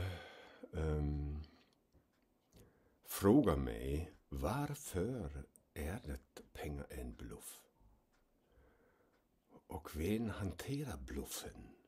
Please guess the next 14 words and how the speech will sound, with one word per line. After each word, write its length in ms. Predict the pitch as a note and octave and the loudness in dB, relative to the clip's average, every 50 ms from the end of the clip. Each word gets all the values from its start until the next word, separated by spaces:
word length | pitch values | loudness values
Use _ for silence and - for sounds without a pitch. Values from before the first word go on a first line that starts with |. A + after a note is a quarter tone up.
| _ _ _ _ _ _ _ _ _ _ _ _ _ _ _ - - - - _ _ _ _ _ _ _ _ _ _ _ _ _ _ _ _ _ _ _ _ _ _ _ _ _ _ _ _ _ _ _ _ _ _ _ _ _ _ _ _ _ _ _ _ | _ _ _ _ _ _ _ _ _ _ _ _ _ _ _ -20 -20 -20 -20 _ _ _ _ _ _ _ _ _ _ _ _ _ _ _ _ _ _ _ _ _ _ _ _ _ _ _ _ _ _ _ _ _ _ _ _ _ _ _ _ _ _ _ _
Det 120 | - G#2 G#2 | 0 2 2
skulle 240 | - - F2 E2+ F2+ | 2 2 2 4 4
jag 160 | G2 F#2+ - | 4 4 2
fråga 240 | - F2+ D#2+ C#2+ C#2 | 0 -2 -2 -2 -2
mig. 260 | B1+ B1+ B1+ B1+ C#2 - - _ _ _ _ _ _ _ _ - - - - - - - - - | -2 -4 -6 -8 -12 -14 -18 _ _ _ _ _ _ _ _ -20 -20 -20 -20 -20 -20 -16 -4 2
Men 180 | G2+ G2 G2+ | 4 6 8
den 580 | G2 A2+ A2+ A2+ A#2 A#2+ A#2+ A2+ G#2 F#2 G#2 G#2 | 10 10 10 10 10 8 8 6 4 4 2 4
frågan 400 | - A#2 A2 G#2+ G#2 A2 G#2+ F#2+ | 6 8 8 8 8 8 6 6
är 300 | F2 F#2+ F#2 F#2 F#2 F2+ | 6 6 6 6 6 4
för 160 | - - G2 | 4 4 4
mig 220 | F#2+ F#2+ F#2+ F#2+ | 6 6 6 6
ju 240 | F#2 G2 F#2 F2+ F2 | 6 6 6 4 4
redan 340 | F#2 F#2 F2+ E2+ E2+ D#2+ D#2+ | 4 4 4 6 4 4 2
besvarad. 680 | E2 D#2+ - - F#2 F2 G2+ F#2+ E2 C2 - - - - | 0 -2 -2 0 0 0 0 0 -4 -4 -6 -8 -12 -14